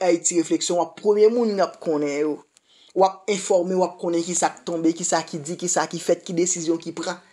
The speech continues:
Konprann ki revelasyon ki fèt, ki pawòl ki di ke nou pa tande. W ap tande l, w ap okouran de sa k ap pase yo. Ann kanpe la, medam, mesye, m te kontan avè ou.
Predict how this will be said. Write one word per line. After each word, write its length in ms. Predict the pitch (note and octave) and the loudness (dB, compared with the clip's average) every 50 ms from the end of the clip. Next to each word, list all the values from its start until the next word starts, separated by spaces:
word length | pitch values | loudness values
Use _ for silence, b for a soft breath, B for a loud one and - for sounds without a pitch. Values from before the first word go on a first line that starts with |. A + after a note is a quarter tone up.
| b b b b b _ _ _ _ _ _ _ _ _ _ _ _ | b b b b b _ _ _ _ _ _ _ _ _ _ _ _
Konprann 400 | _ D#3 E3+ F3 F#3 G3 G#3 G3+ | _ 2 4 6 6 4 4 2
ki 160 | F#3+ A#3 A3 G#3+ G#3 | 2 4 6 8 8
revelasyon 500 | G3 G3 G3+ G3 F3+ - - - G3+ F#3+ | 8 8 6 4 4 2 0 -2 -2 -4
ki 160 | F#3+ F#3 - | -6 -4 -2
fèt, 240 | - G#3+ F#3 - - | 0 0 0 -2 -6
ki 140 | G#3+ - - | -2 0 2
pawòl 320 | B3+ A#3 A#3+ B3 B3+ A#3 A3+ A#3 | 4 4 6 6 6 4 4 2
ki 160 | A#3+ A3+ G3 | -2 -4 -2
di 160 | F3+ G#3+ A3 | -2 -2 0
ke 80 | A3+ G3+ | 2 2
nou 160 | F#3+ G3+ - | 2 2 0
pa 140 | G#3 E3 - - - | -2 -4 -4 -4 -2
tande. 380 | F#3 F3+ F3 F3 F3 E3 - - _ _ _ _ _ _ _ _ - - _ _ _ _ _ _ _ _ _ _ _ _ _ _ _ - | -2 0 0 0 0 -2 -4 -8 _ _ _ _ _ _ _ _ -20 -20 _ _ _ _ _ _ _ _ _ _ _ _ _ _ _ -2
W 60 | E3 D#3+ | -2 -2
ap 100 | - - | -2 -4
tande 300 | - D#3+ D3 D3 D3+ D3 | -4 -2 0 2 4 4
l, 160 | C#3 C3 C3+ | 2 2 0
w 120 | D3 D3 D3+ | -2 -2 -2
ap 160 | - - - - | -2 0 0 0
okouran 480 | D#3+ - - - D3+ C#3 D3 C3 G#2 - - B B B B B B B | 0 0 -2 -6 -8 -8 -6 -8 -8 -10 -12 B B B B B B B
de 80 | C#3+ D3+ | -2 0
sa 160 | - - C#3+ - | 0 0 -2 -4
k 80 | - | -8
ap 80 | - - - | -10 -10 -10
pase 340 | - - - - - - - - | -10 -6 -2 -2 -2 -2 -4 -8
yo. 80 | - - - - - _ _ _ B B B B B B B B | -10 -10 -10 -10 -10 _ _ _ B B B B B B B B
Ann 160 | - B3+ A#3 G#3+ G3 | 2 2 2 4 2
kanpe 240 | G3 F#3 F3 E3 D#3 | 2 4 4 6 6
la, 120 | D3 C3+ B2+ - - - | 6 4 4 0 -4 -6
medam, 220 | - D#3+ D3+ C#3 D3 | 0 2 2 2 2
mesye, 300 | C#3 B2+ - - - C#3 C#3+ | -2 -4 -4 -6 -6 -6 -6
m 80 | D#3 | -4
te 80 | E3 F3 | -4 -2
kontan 320 | E3 E3 D3+ D3+ C3+ B2+ | -2 -2 -2 0 -2 -2
avè 140 | B2 B2 B2 | -2 -4 -6
ou. 160 | C#3 F3+ - | -8 -8 -12